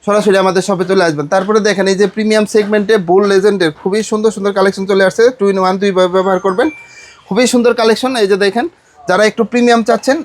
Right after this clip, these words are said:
একটু আনকমন চাচ্ছেন, তাদের জন্য কিন্তু বেস্ট কালেকশন হবে। তিনটা কালার ভেরিয়েন্ট পেয়ে যাচ্ছেন only দুই হাজার টাকা করে। তো সাইজ অ্যাভেলেবল আছে ঊনচল্লিশ থেকে চুয়াল্লিশ, অথেন্টিক বক্স সহ পেয়ে যাবেন। তারপরে দেখেন, এই যে, উম, ক্লার্কের ভিতরে খুবই সুন্দর কালেকশন, হালকার ভিতরে একদম প্রিমিয়াম জুতা। আর এখানেও কিন্তু ভিতরেও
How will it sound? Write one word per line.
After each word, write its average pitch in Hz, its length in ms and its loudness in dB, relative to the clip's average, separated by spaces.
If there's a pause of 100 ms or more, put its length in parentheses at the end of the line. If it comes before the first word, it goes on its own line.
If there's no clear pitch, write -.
(140)
একটু 190 400 -2
আনকমন 214 400 0
চাচ্ছেন, 220 280 -2
তাদের 202 260 0
জন্য 208 180 -2
কিন্তু 196 180 -2
বেস্ট 190 240 0
কালেকশন 202 340 0
হবে। 208 200 2
তিনটা 214 260 -2
কালার 196 220 0
ভেরিয়েন্ট 190 440 -2
পেয়ে 202 140 2
যাচ্ছেন 202 260 0
only 196 200 4
দুই 190 160 2
হাজার 165 220 2
টাকা 165 200 0
করে। 180 220 0 (480)
তো 196 180 2
সাইজ 196 240 0
অ্যাভেলেবল 202 380 2
আছে 196 160 -2
ঊনচল্লিশ 196 380 -2
থেকে 202 160 -2
চুয়াল্লিশ, 208 340 -2
অথেন্টিক 196 400 0
বক্স 190 220 -2
সহ 190 140 2
পেয়ে 190 200 2
যাবেন। 202 260 -2
তারপরে 214 320 0
দেখেন, 196 280 -2
এই 190 140 2
যে, 165 120 0
উম, 156 400 -2 (480)
ক্লার্কের 208 360 0
ভিতরে 220 280 0
খুবই 220 220 -2
সুন্দর 208 340 0
কালেকশন, 190 360 0
হালকার 190 360 0
ভিতরে 208 280 0
একদম 196 220 -2
প্রিমিয়াম 190 400 -2
জুতা। 139 280 -2 (440)
আর 165 100 0
এখানেও 208 400 2
কিন্তু 202 220 0
ভিতরেও 202 420 2